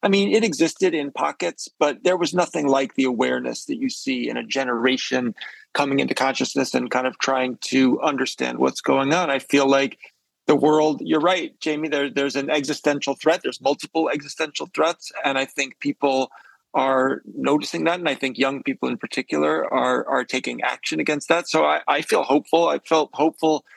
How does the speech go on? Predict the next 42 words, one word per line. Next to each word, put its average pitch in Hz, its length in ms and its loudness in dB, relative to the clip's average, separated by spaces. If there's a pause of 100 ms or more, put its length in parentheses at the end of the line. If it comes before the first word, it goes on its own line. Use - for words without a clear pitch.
(320)
in 147 300 0
twenty 151 300 0
twenty 151 400 0
watching 139 540 -2
the 143 80 0
way 143 220 0
people 143 380 -2
responded 135 800 -4
to 147 260 0
those 135 320 0
crises. 151 460 -2
I 156 100 2
also 175 300 -4
felt 165 200 0
hopeful 170 460 0
making 143 440 -2
this 135 120 -6
show 139 320 0
and 127 120 -2
talking 147 360 -2
to - 80 -16
people 139 300 0
like 131 160 2
Jamal, 131 500 0 (320)
people 143 220 2
like 135 120 2
my 139 120 0
parents, 135 480 -2
just - 260 -4
to 143 140 -2 (100)
kind 135 180 0
of 131 140 -2 (300)
he-, - 540 -10
to, 147 180 -2
to - 180 -6
hear 180 520 2 (360)
the 143 80 2
history 170 400 2
of 131 120 2
these 131 140 2
struggles, 131 360 0
that 135 160 -2